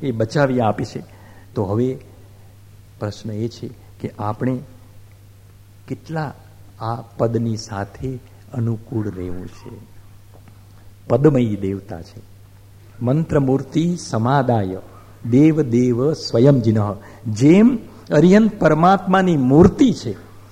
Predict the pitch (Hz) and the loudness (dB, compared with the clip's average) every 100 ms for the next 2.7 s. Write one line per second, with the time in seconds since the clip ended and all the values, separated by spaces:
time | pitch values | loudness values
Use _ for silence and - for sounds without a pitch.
0 | - 180 180 170 147 147 160 180 165 143 | -2 4 4 4 2 2 4 0 0 -2
1 | 135 156 170 - 151 147 127 98 101 127 | 0 0 0 -2 -4 -2 -4 -4 -2 4
2 | 214 285 285 285 277 214 | 6 8 8 6 6 4